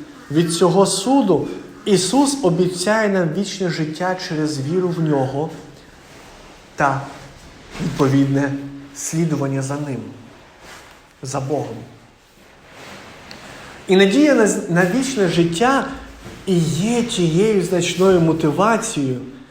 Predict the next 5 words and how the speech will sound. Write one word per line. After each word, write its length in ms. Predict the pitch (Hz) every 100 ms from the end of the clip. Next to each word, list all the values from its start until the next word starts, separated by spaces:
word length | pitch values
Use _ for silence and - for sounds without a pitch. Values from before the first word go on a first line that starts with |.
| - -
звертатися 920 | 131 143 143 190 202 208 202 - 185
в 40 | 170
молитві 560 | 151 139 160 165 160 151
до 60 | 151
Господа. 640 | 127 151 135 - 135 120